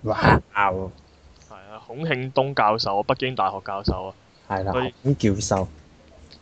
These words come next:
Speaker 2: 係。做咩變咗數碼暴龍嘅？
Speaker 1: 唔知喎，唔知點解有呢個名。
Speaker 2: 哦，係啊，咁，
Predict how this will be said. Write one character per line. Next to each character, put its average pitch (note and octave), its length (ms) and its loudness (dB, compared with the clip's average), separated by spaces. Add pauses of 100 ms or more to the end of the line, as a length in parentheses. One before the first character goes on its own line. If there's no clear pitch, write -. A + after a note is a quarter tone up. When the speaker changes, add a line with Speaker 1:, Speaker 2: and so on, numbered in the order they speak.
Speaker 2:
係。 - 80 -16 (1120)
做 C3 100 -12
咩 B2 120 2
變 A#2 160 0
咗 A#2+ 80 -2
數 A#2 80 -6
碼 G2+ 140 -4
暴 G2 140 -6
龍 F2 120 -10 (100)
嘅？ - 320 -16 (360)
Speaker 1:
唔 G#2 120 -6
知 B2+ 200 -4
喎， A#2+ 40 0
唔 G2 180 -2
知 B2+ 140 -2
點 A#2 140 0
解 G2+ 60 2
有 G2 60 -2
呢 G#2 100 -2
個 G2+ 100 -2
名。 F2+ 360 -8 (1000)
Speaker 2:
哦， G#2 60 -20 (580)
係 G#2+ 80 -14
啊， B2+ 320 -6
咁， D3 100 -6